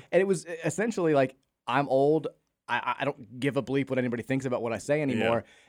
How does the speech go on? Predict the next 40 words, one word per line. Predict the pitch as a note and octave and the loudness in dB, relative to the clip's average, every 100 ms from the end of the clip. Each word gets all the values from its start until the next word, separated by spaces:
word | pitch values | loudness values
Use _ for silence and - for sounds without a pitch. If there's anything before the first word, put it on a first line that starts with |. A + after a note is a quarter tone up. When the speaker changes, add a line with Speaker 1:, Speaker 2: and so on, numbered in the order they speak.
| C3 | -4
Speaker 1:
The | D3+ | 0
only | D#3+ G3 | 2 2
thing | F3+ E3 | 2 0
that | C3 | 0
he | A#2 | -2
didn't | G#2+ D#3 E3+ | 0 0 0
do | A2 A#2 A2+ | -2 -2 -2
was, | G#2 A#2 A2+ - _ | -4 -6 -6 -12 _
like, | A#2 B2 | -10 -2
name | B2+ C#3 C3+ | 0 2 2
John | B2+ B2+ | 2 2
Calipari | A#2+ B2 A2 A#2+ A#2+ | 2 0 2 2 2
explicitly | G#2+ - C3+ A2+ A2+ | -2 -4 -4 -4 -4
and | A2+ | -4
start | G#2 A#2+ | -2 -4
talking | A#2+ A#2+ B2 | 2 2 2
about, | A2+ A#2 G#2 | -2 -2 -2
like, | G2 | -2
"I | A2+ | 0
know | C3+ C3+ | 2 2
he | C3+ | 2
paid | - C#3 | 2 2
this | B2 D3 | 2 0
kid | - B2+ | 0 2
that | D3+ D#3+ | 2 2
much," | D3 A#2+ | 0 0
or, | G#2 | 2
"I | |
Speaker 2:
Right. | B2+ | 4
Speaker 1:
knew," | C#3+ C#3+ - - | 2 0 -4 -10
like, | C3+ | 0
that | B2+ F#3 | 4 4
was | D3+ | 4
the | D3+ | 2
only | D3 D3+ | 0 2
difference | C3+ C3+ B2+ A2+ | 2 0 -2 -6
in | |
the | G#2+ | -6
two | G2+ A2 | -6 -8
things. | - E3 D#3 B2+ | -6 -4 -2 -4